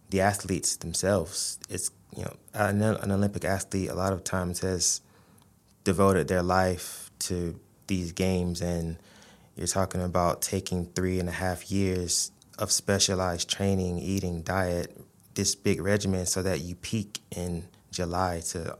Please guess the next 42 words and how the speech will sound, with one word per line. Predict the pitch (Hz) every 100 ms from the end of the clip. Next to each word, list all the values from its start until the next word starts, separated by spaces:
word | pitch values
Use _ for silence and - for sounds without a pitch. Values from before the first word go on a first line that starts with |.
| - -
July | - 87 87
to |
August, | 87 98 90 82
not | 85 - - - - - -
September | - - - 92 87
to | 87
October. | - - 95 90 87 - -
It's | -
better | - 113
than | 98 85
canceling | - 123 120 92 90
it, | -
but | 82
still, | - - 107 95 90 - - - - - - - -
you're | 92
talking | - 95 - 90
about | 85 87 87 - - -
this | 95 - - - -
huge | 110 107 104 98 - -
effect | - 95 - 101 101 87
on | 90
athletes | 92 101 101 - 90 -
who, | 101 92 90 87 - - - - -
not | 107 90
so | - 104
much | 98 87
for | 95
basketball | 85 98 98 90 87
players | 82 - 87 87 90
and | 98
soccer | - 98 98 -
players, | - - - - -
who | 92 90 - -
the | 98
Olympics | 95 92 92 -
is | 85
not | 92 -
the |
biggest | 98 85 - -
thing | 95
for | 92 -
them, | - 110